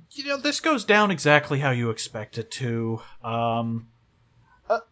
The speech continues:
Speaker 2: I don't think, also the, uh, the guy who's, like, double, when, when the murderer dude turns into, uh, a bigger Kamen Rider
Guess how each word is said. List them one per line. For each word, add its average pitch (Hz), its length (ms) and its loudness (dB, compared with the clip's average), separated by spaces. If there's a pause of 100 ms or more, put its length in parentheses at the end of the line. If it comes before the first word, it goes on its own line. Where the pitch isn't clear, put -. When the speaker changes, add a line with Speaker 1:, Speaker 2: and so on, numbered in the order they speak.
(100)
Speaker 2:
I 214 80 8
don't 359 280 2
think, 233 240 0
also 226 360 2
the, 196 260 0
uh, 131 260 6
the 120 180 -2
guy 165 300 4
who's, 165 260 -6
like, 143 320 2
double, 139 540 0 (180)
when, 147 340 -4
when 170 180 -2
the 165 60 2
murderer 170 340 4
dude 147 260 -2
turns 151 340 -4
into, 127 500 -4
uh, 107 460 -4
a 127 80 -10
bigger 127 440 -4
Kamen 117 260 -4
Rider 104 520 -8